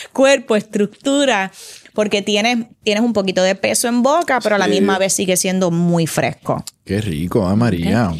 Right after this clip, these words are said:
Speaker 1: Y entonces con la textura de lo que, todo lo que sea frito, crujiente,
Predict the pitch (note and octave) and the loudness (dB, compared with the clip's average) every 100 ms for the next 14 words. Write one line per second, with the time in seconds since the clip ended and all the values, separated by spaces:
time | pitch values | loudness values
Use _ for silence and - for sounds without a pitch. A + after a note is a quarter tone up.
0 | - A3+ G#3+ G3+ B3 C4 A3 F#3 F3 - | -2 -2 0 -2 -2 -2 0 -2 -2 -2
1 | F#3 F3 F3 F#3 F#3 F#3 F#3 F#3 E3+ E3+ | -2 0 0 2 2 2 0 -2 -4 -2
2 | D#3+ F3+ F3+ - E3+ - F#3 F3 - D#3 | -2 0 0 -2 -6 -2 0 0 0 -2
3 | - F3 D#3+ - G3+ F3+ E3+ D#3+ D#3+ D#3+ | 0 -2 -2 0 0 2 0 0 0 -2